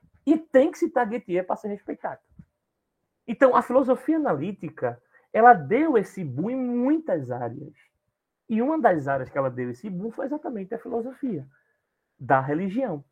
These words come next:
Então, muita gente passou a estudar o fenômeno religioso. Por exemplo, né? Quando eu digo fenômeno religioso, não é uma análise sociológica da religião.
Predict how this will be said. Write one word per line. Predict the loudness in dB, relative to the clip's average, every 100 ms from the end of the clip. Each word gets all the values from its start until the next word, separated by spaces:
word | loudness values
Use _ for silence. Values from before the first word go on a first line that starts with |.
| _ _ _ _ _ _ _ 8
Então, | 8
muita | 8 4 2 2 -2 -2 0
gente | 0 -2 -4
passou | -4 -4 -2 -4
a |
estudar | -2 0
o | 0
fenômeno | 0 -4 -2 -2 0 0 0 -2
religioso. | -2 -4 -4 -4 -6 -12 _ _ 6
Por | 8
exemplo, | 6 2 -2 -6
né? | -8 -10 _ _
Quando | -4 0
eu |
digo | 0
fenômeno | 2 2 2
religioso, | 0 -2 -4 -4 -6 -14 -4
não | 2 2
é |
uma | 2 0
análise | 0 -2 -4 -6
sociológica | -6 -6 -2 -2 0 -2 -2
da | -6
religião. | -8 -12 -12 -14